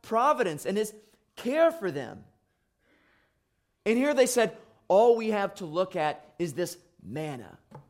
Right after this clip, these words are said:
The very evidence of God's care and love and provision for us. That's all we have to look at. You can imagine why Moses would be saying, "I wish they were all filled with the Spirit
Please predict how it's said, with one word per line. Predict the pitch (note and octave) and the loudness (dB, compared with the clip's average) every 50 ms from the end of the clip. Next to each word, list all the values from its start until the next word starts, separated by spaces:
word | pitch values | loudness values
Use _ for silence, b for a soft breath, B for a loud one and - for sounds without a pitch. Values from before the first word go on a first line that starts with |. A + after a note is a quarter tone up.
| _ _ _ _ _ _ _ _ _ _ _ _ _ _ _ - | _ _ _ _ _ _ _ _ _ _ _ _ _ _ _ -10
The | G#2+ F#3+ G3+ | -8 -6 -2
very | G3 G3+ G#3+ A3+ A#3 G#3+ G#3+ G#3+ - - - | 2 4 6 6 6 6 4 0 -6 -12 -6
evidence | - B3+ C4 B3 B3 A#3+ G#3+ G#3+ G#3 G3+ - | -2 0 2 4 4 4 4 2 -2 -4 -8
of | - F#3 D#3+ D3 | -8 -8 -6 -4
God's | - G3+ F#3+ F#3 F#3 F#3 - - - | -2 -2 0 0 -2 -4 -8 -12 -16
care | - - G#3 G3 F#3+ F#3 F#3 F#3 F3+ F#3 B B B | -10 -6 -4 -2 0 0 0 0 -2 -6 B B B
and | B E3 D#3+ D#3+ D#3 | B -10 -8 -4 0
love | F3 F3+ F3 E3+ E3+ E3 D#3+ - - - | 0 2 2 2 0 -2 -4 -8 -18 -18
and | - D3+ | -16 -12
provision | D#3 E3+ E3+ F3+ F#3 E3 D3+ E3+ | -10 -8 -4 -4 -4 -4 -4 -8
for | D3+ - F3 F3 E3+ - | -8 -4 -2 0 0 2
us. | E3+ E3+ D#3+ D3+ - - - - _ _ - | 2 2 0 -2 -4 -10 -16 -18 _ _ -6
That's | - F3+ - | -6 0 4
all | G3+ G#3 G3+ | 4 6 6
we | G3 - | 6 4
have | G3 F#3+ F#3+ - | 2 0 -2 -2
to | F#3+ | -2
look | F3 F3+ F#3+ F#3+ F#3 | -2 -2 -2 -2 -2
at. | D3+ A#2+ - - - D3 - - _ _ _ _ _ _ _ _ _ _ _ _ _ _ _ _ _ _ _ _ _ _ _ - | -4 -6 -6 -10 -14 -18 -20 -20 _ _ _ _ _ _ _ _ _ _ _ _ _ _ _ _ _ _ _ _ _ _ _ -8
You | A#3 D4 | -4 -4
can | E4 E4+ | -2 -2
imagine | D4 C4+ B3+ C4+ D4+ C4+ C#4+ C4 | 0 0 0 0 -2 -2 -4 -4
why | B3 A3+ G#3+ | -2 0 0
Moses | G3+ G3 G3 G3 F3 F#3 - | 2 0 0 0 -2 -6 -8
would | F#3 F#3+ D3+ | -8 -8 -6
be | F3+ | -6
saying, | F3 - - F3 E3+ E3+ D#3+ - | -8 -6 -6 -6 -6 -8 -6 -4
"I | D#3+ - | -2 0
wish | E4+ C#4+ E4 E4 E4 | 0 2 0 0 0
they | - C4+ B3+ | 2 2 4
were | C4 B3+ A#3 | 4 4 4
all | G#3 G#3+ B3+ C#4 | 4 4 4 2
filled | C#4 C#4 G3+ A3+ B3 B3+ | 2 2 0 0 0 0
with | A3+ C4 B3+ | -4 -12 -14
the | - C4+ | -14 -16
Spirit | - - - D4 D#4+ E4 D#4+ C4 C3+ | -16 -14 -12 -10 -10 -8 -8 -8 -10